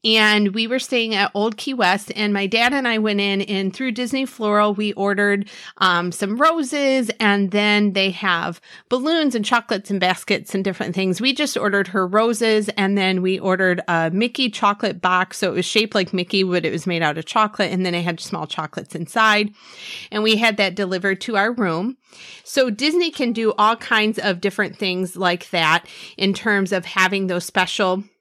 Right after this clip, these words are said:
things delivered right in your room. So when you arrive, that birthday thing can be available. You can schedule what day you want it on your trip. So if you want it there on check-in,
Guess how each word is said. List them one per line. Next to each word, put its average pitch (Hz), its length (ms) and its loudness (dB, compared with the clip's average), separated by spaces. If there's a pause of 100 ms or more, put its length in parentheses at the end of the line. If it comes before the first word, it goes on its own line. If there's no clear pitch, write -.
(880)
things 202 300 2
delivered 190 420 0
right 180 180 2
in 185 80 -6
your 185 140 -2
room. 170 260 -4
So 185 160 -6
when 175 140 -2
you 180 100 -2
arrive, 254 560 2 (320)
that 190 220 2
birthday 202 400 2
thing 196 320 -2
can 185 200 -4
be 170 320 0
available. 214 420 2
You 208 180 2
can 196 180 -2
schedule 190 340 0
what 185 200 -2
day 180 100 0
you 170 180 0
want 160 240 2
it 190 120 0
on 175 120 0
your 165 120 -4
trip. 311 260 -4
So 254 120 -2
if 208 120 -6
you 185 60 -4
want 185 160 2
it 180 100 -4
there 180 160 0
on 165 160 -4
check-in, 311 560 -2